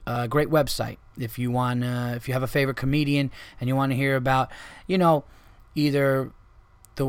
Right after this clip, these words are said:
their way up or tough times or, you know, what got 'em started and, and what, all kinds of shit, what, what pushes their buttons, what, just the whole climb of the comedian that you like is on gonzofame dot com, and they have great comedians on there. So check that out, gonzofame dot com.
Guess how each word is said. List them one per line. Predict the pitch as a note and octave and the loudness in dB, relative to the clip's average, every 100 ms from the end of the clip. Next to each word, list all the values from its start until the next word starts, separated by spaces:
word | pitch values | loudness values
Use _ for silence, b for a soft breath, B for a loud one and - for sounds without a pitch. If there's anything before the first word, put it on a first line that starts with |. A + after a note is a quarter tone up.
| B2+ | -4
their | B2 C3+ C3+ | -2 0 2
way | D3 C#3+ C#3+ | 4 4 6
up | D#3 D#3 - | 6 6 4
or | A#2+ | 0
tough | A2+ E3+ D3 - | 4 4 4 4
times | D3+ D#3+ D#3 D#3 B2+ | 4 6 4 2 0
or, | B2+ A#2+ A#2 B2 | 0 0 0 -2
you | |
know, | C3 A#2+ | 0 0
what | B2 D3 B2 C3 | 0 0 -2 0
got | D3+ C#3+ | 2 2
'em | |
started | C#3 - C#3+ C#3+ C#3+ C#3+ C3 | 2 2 6 6 4 2 0
and, | A#2+ A#2+ | -2 -4
and | A#2+ A#2 A#2+ | -4 -4 -2
what, | C3+ - - | -4 -4 -2
all | D#3+ E3 | 0 2
kinds | D#3+ D3+ C3 | 4 2 2
of | |
shit, | - - A2+ A2 | -2 -2 -4 -2
what, | C3+ C3+ | -2 -2
what | C3+ C#3 | -2 12
pushes | - C#3+ C#3+ | 12 12 8
their | C3+ C3 | 0 8
buttons, | C#3 D#3+ D3+ C3 | 10 10 6 0
what, | D3 D3 - | 0 -2 -6
just | D#3 F#3+ | -4 0
the | F3+ | 4
whole | D#3+ G3 G3 F#3+ | 6 6 6 2
climb | - - F3 E3 E3 | 0 4 6 8 4
of | D3 C#3 | 0 -4
the | |
comedian | C#3+ C#3+ D#3 D3+ D3+ | -2 2 2 2 0
that | D3 | 0
you | C3+ | 0
like | C#3+ C#3 C3+ | 0 0 0
is | B2+ | -2
on | C3 | 0
gonzofame | B2+ C3 C3 A#2+ C3 B2 | 2 0 0 -4 -4 -4
dot | A#2+ A#2+ | -4 -6
com, | B2+ A#2 A2+ B B - | -6 -6 -8 B B -2
and | |
they | C3 | 0
have | A#2+ | 2
great | C#3 C3+ | 0 2
comedians | C3 C3 B2+ B2 A2+ | 0 0 0 -2 -2
on | A#2 A2+ | -4 -4
there. | A2+ | -6
So | - A#2+ | -8 -8
check | - D3 | -6 -4
that | - C#3+ | 0 2
out, | C3 B2+ | 2 2
gonzofame | C#3 C3+ C3+ B2 C#3 C3 B2 | 2 2 2 0 -2 0 0
dot | B2+ A#2+ | -2 -2
com. | D3 C3+ | 2 2